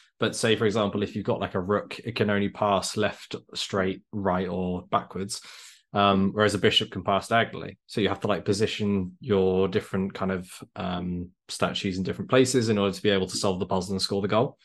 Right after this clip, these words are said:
Um, and it's really creative. So, like, there'll be about twenty-four-ish um, levels per puzzle type, and each one gets progressively harder, where you'll get, like, a new chess piece to use. Um,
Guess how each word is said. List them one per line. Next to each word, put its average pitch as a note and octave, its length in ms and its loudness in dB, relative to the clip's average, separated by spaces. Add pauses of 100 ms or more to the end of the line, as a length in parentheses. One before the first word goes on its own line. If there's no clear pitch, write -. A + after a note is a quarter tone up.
(440)
Um, A2 280 2
and E3 140 6
it's D3+ 160 6
really F#3 220 6
creative. D#3+ 600 2
So, - 140 -4
like, B2 300 0
there'll A#2 140 2
be C3+ 80 6
about B2 400 4
twenty-four-ish A2 1800 0 (480)
um, F#2+ 580 0
levels G2 640 0
per G2 460 2 (120)
puzzle G2+ 380 0
type, G2 460 -6 (340)
and G#2 100 2
each A#2 320 -2
one G#2 220 4
gets F#2 160 -2
progressively G2+ 560 0
harder, G2 340 0
where F#2 120 -2
you'll F#2+ 80 0
get, G2 180 -4
like, F#2 160 -6
a G2 60 -2
new F#2+ 560 0
chess A#2 280 4
piece A2+ 280 2
to A2 100 -6
use. A2 520 -2 (100)
Um, F#2 540 -2